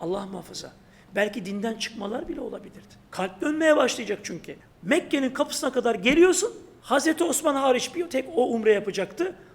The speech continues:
O da yapmadı. Dedi ki, "Peygamber Efendimiz ve arkadaşları gelmezse ben de yapmıyorum, ona müsaade ettiler." Dört gün gecikti.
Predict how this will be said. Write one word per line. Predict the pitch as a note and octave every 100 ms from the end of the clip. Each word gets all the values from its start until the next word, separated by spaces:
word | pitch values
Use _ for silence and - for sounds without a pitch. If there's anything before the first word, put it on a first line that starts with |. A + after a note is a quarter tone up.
| -
O | B3 C4
da |
yapmadı. | A3+ G#3 F#3 F3 B3+ -
Dedi | G#3 G3+
ki, | A3+ G3+ - - - - - - -
"Peygamber | G3+ G#3+
Efendimiz | G#3 G#3+ G3+ G3
ve |
arkadaşları | G3 G3 F#3+ - F#3+
gelmezse | G3 G3 F3+ F3+
ben | F#3+ F#3+
de |
yapmıyorum, | F3+ G#3+ G3+ E3 E3
ona | E3+
müsaade | D#3+ G3 F#3+
ettiler." | F#3 C#4 D#4+ - - -
Dört | C4 B3+
gün | B3 A3 - - -
gecikti. | G3+ F#3 - E4